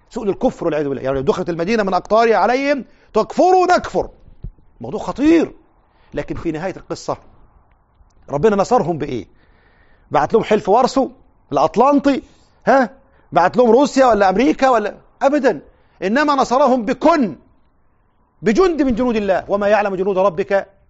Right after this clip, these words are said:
إلا هو". بالريح، أرسل عليهم الريح سبحانه وتعالى.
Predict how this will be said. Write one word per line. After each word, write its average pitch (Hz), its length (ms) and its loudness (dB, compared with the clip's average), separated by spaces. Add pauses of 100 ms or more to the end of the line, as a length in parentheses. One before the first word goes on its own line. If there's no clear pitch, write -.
(540)
إلا 185 320 0
هو". 131 100 -12
بالريح، 247 600 2 (640)
أرسل 269 220 -2
عليهم 208 160 -6
الريح 147 300 -16 (760)
سبحانه 262 340 0
وتعالى. 220 280 -2